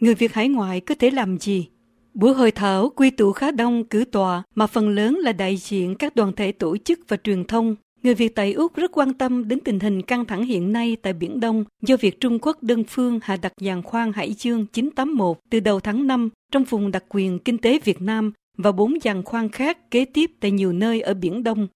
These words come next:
Mở đầu cuộc hội thảo, tiến sĩ Hà Cao Thắng, Chủ tịch cộng đồng tại New South Wales cho biết lý do là để cộng đồng có dịp lắng nghe quan điểm của nhiều thành phần người Úc gốc Việt, tiếp theo nhiều cuộc biểu tình phản đối Trung Quốc về những động thái khiêu khích, xâm lược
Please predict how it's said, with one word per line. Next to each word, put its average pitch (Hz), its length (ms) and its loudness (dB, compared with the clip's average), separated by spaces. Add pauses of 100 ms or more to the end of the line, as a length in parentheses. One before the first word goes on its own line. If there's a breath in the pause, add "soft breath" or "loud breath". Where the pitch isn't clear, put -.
(340)
Mở 254 140 4
đầu 233 220 4
cuộc 226 180 2
hội 202 160 4
thảo, 196 460 -2
tiến 302 160 2
sĩ 220 160 -2
Hà 226 160 -2
Cao 226 220 -2
Thắng, 233 320 -2 (120)
Chủ 269 100 2
tịch 269 200 0
cộng 202 180 0
đồng 190 240 0
tại 180 200 -2
New 208 140 0
South 233 280 -6
Wales 214 420 -2
cho 233 120 2
biết 262 200 -2
lý 269 140 0
do 233 360 0 (180)
là 214 340 0
để 196 160 0
cộng 214 220 -4
đồng 196 260 -2
có 277 180 0
dịp 190 160 -6
lắng 254 260 0
nghe 262 160 2
quan 233 300 -2
điểm 175 280 -2
của 254 120 -2
nhiều 233 160 2
thành 190 200 -6
phần 180 280 -4
người 180 120 -2
Úc - 220 -4
gốc - 260 -6
Việt, 185 220 0 (220)
tiếp 320 140 2
theo 262 160 2
nhiều 208 180 4
cuộc - 240 -4
biểu 175 140 0 (100)
tình 180 240 -2
phản 185 260 -6
đối 240 180 2
Trung 247 260 -2
Quốc 311 200 0 (120)
về 202 200 4
những 196 280 0
động 180 200 -4
thái 247 400 -2
khiêu 254 200 0
khích, 370 280 2
xâm 254 300 0
lược 185 300 -2